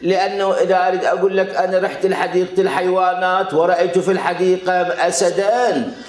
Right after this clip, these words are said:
وأريد أوصف لك الأسد، إذا ماكو هاي الألفاظ مجبور شو أسوي؟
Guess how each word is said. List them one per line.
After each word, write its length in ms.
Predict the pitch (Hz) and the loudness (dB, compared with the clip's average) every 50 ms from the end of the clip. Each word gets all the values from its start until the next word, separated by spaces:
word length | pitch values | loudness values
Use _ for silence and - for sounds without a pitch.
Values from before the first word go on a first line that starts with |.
| - - - | -20 -6 -2
وأريد 280 | 160 160 180 185 180 185 | 0 2 2 2 2 0
أوصف 380 | 170 185 185 - 202 185 175 | 0 0 0 0 0 0 0
لك 160 | 180 190 190 196 | 0 0 2 0
الأسد، 840 | 180 - 165 180 - - 220 233 240 254 240 214 - - 175 156 - - - - - - - - - - - - - _ - 170 | 0 2 0 -2 0 0 2 2 2 2 0 0 0 0 0 0 0 -2 -8 -12 -14 -18 -20 -20 -20 -20 -20 -20 -20 _ -4 -2
إذا 280 | 202 190 214 202 196 | 0 2 2 0 0
ماكو 460 | 190 196 214 247 269 285 269 - 233 | 0 0 0 0 0 -2 -2 -2 -2
هاي 240 | 214 208 202 196 196 | 0 0 0 0 0
الألفاظ 680 | 190 165 180 190 190 - 196 226 226 220 208 175 151 - 135 - - 170 | 0 0 0 -2 -2 -2 0 0 0 2 0 -2 -4 -6 -8 -8 -4 -2
مجبور 280 | 180 - 175 208 226 | -2 0 2 2 2
شو 100 | - 220 | 2 2
أسوي؟ 360 | 220 - 196 180 175 156 151 | 2 2 0 0 0 0 -2